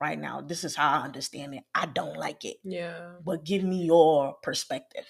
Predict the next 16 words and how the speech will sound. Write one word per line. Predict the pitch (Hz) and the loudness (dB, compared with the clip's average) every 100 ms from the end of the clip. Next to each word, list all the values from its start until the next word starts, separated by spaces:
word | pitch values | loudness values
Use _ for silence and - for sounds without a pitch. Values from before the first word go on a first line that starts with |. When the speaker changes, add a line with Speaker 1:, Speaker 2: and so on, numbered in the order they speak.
| - | -12
Speaker 2:
Yeah. | 180 170 165 175 180 - _ _ _ - | -12 -10 -12 -14 -18 -20 _ _ _ 0
Speaker 1:
And | 165 175 160 151 185 190 _ _ - | 4 6 4 -2 -8 -16 _ _ -12
usually, | 165 196 226 226 247 254 320 - _ - | 0 6 6 6 4 2 -2 -10 _ -8
<laughs> | 226 | 2
nine | 320 233 220 247 | 6 10 10 10
times | 233 233 | 6 8
out | 202 | 6
of | 165 | 6
ten, | - 196 208 226 233 165 - | 4 2 4 2 -4 -8 -10
when | 180 180 175 | -6 -2 0
he | 185 | 0
does | 165 180 190 | 6 8 8
give | - 185 170 | 4 -6 -4
you | 175 170 151 _ _ _ _ _ _ _ _ | -4 -6 -10 _ _ _ _ _ _ _ _
his | - 202 196 196 | 0 6 6 4
perspective, | - 156 - 151 170 - 220 240 - | 0 -2 2 4 4 2 0 0 -8